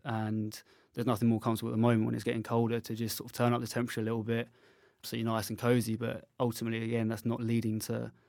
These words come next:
to a great sleep. So there's sort of two quite common fixes. Uh, and then, you know, if we sort of ticked off the,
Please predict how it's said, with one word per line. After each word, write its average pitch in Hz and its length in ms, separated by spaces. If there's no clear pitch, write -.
to 113 120
a - 20
great 113 240
sleep. 117 240
So 123 100
there's 147 220
sort - 140
of - 60
two 123 420
quite - 320
common 110 500
fixes. - 560
Uh, 123 320
and 135 160
then, 156 220
you 127 100
know, 113 60
if - 160
we 151 120
sort 123 220
of - 20
ticked - 280
off 120 200
the, 113 320